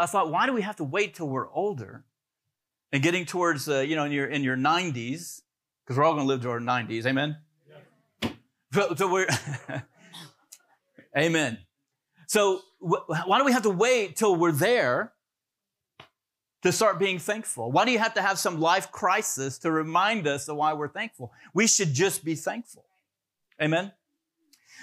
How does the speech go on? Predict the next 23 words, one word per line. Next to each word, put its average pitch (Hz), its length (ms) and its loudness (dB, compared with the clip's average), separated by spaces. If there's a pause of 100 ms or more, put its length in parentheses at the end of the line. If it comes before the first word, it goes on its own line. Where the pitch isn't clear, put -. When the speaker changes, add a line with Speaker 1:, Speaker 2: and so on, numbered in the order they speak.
Speaker 1:
So, 170 420 2 (300)
um, 131 540 2
and 190 120 2
it's 233 220 0
interesting 156 720 -2 (420)
that, 147 400 0
um, 131 440 -2 (480)
this 233 300 4
is, 165 260 0
actually, 175 320 0
this 180 340 0
was 160 220 -2
a, 139 280 -2
um, 120 300 -8 (640)
a, 135 400 2
uh, 104 400 -2 (160)
secular 185 760 0
psychologist 139 840 -2
who 131 80 -6
talks 156 320 -2
about 139 240 -4
the 127 60 -14
power 131 720 -4